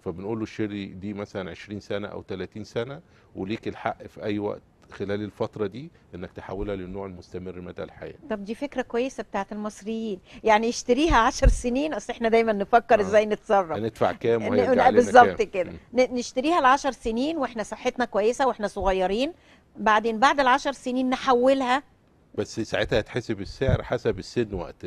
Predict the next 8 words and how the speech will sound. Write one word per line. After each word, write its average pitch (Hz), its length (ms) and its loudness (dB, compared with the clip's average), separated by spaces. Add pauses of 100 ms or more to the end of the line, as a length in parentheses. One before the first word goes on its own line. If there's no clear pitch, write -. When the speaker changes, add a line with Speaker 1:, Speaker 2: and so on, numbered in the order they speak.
(140)
Speaker 1:
وقت 98 260 -8
الشراء. - 360 -16 (500)
Speaker 2:
السن 247 480 0
ولا 214 240 0
Speaker 1:
يعني 202 120 2
Speaker 2:
الحالة 214 240 2
Speaker 1:
أنا 214 80 0
Speaker 2:
المرضية؟ 196 560 0